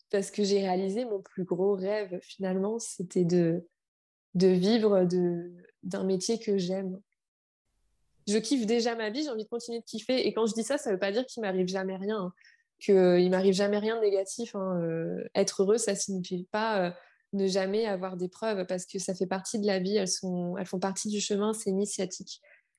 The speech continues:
Mais j'apprécie toutes ces épreuves aussi. Enfin, j'apprends à les apprécier. Je dis ça là aujourd'hui, mais quand il m'arrive quelque chose, j'ai la fameuse, euh, là, c'est pas, j'ai une partie de moi, euh, je l'appelle la drama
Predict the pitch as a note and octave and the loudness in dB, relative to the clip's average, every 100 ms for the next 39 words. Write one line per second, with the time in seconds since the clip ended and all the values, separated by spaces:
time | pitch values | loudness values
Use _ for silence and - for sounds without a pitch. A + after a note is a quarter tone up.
0 | _ _ _ - G3 G3 F#3+ G3 - G#3+ | _ _ _ -2 2 4 4 2 0 0
1 | G#3 C4+ C4+ - B3+ - - A3 G3 G3 | 0 -4 -6 -6 -6 -4 -2 0 0 -2
2 | - A#3 G#3 G#3 - A#3 A3 F#3 F3+ F#3 | -4 -2 -2 -2 -4 -12 -8 -4 -2 -4
3 | G#3+ A3 G3+ G3+ G#3+ A3 A3 G3+ - A3 | 0 2 2 2 -2 -2 -2 -2 -4 -2
4 | G#3+ G#3 G#3 G#3 A#3 F3+ F#3+ F3+ F#3 F#3 | 0 0 0 -2 -4 -6 -8 -10 -2 -2
5 | F#3 F3 F#3 F3+ A#3 G3+ F3 - - _ | -2 -2 -2 0 2 2 0 -4 -20 _
6 | _ F#3+ F#3 G3+ F#3 F3+ G3 G3+ A3+ G#3 | _ -2 2 2 2 -2 -4 -2 -2 -2
7 | F#3+ F3+ F3+ G3 G3 G#3+ - G3+ G#3+ G#3 | -4 -6 -8 -6 -4 -4 -4 -6 -2 -2
8 | G#3 - - G3 G#3+ A3 B3 - B3 A#3+ | -4 -8 -8 -4 -2 0 -2 -4 -4 0
9 | A#3 B3+ - F#3+ F#3 F#3 F3+ G3 F#3+ A3+ | 0 0 -2 -2 -2 -2 -2 -4 -2 0
10 | G3+ F#3+ G3+ G3+ | 0 -2 -4 -4